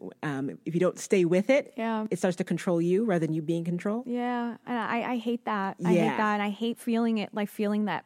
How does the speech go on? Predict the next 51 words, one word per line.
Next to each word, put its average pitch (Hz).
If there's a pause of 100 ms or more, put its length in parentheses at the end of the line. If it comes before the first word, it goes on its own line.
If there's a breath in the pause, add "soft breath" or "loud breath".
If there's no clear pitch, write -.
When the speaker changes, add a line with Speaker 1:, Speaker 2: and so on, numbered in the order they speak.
Speaker 2:
that 196
pressure 220
on 254
me. 277
And, 226 (300 loud breath)
you 277
know, 320
the, 240
what 240
honestly 277
helps 226
a 254
lot 226
too 277
is, 220
like, 196
and 208
budgeting's 226
part 269
of 285
that, 226
is 220
Speaker 1:
Mm-hmm. 208
Speaker 2:
be-, 285
is 247
being 294
really 294
active 240
and 226
proactive. 208
Like, 202
Speaker 1:
That's 185
Speaker 2:
if -
I'm 277
Speaker 1:
it. 294
Speaker 2:
not, 294
and 269
not 285
just 392
with, 233
with 214
money, 214
but, -
like, 214
in 226
my 208
life, 208
my 208
career, 202
you 226
know, 214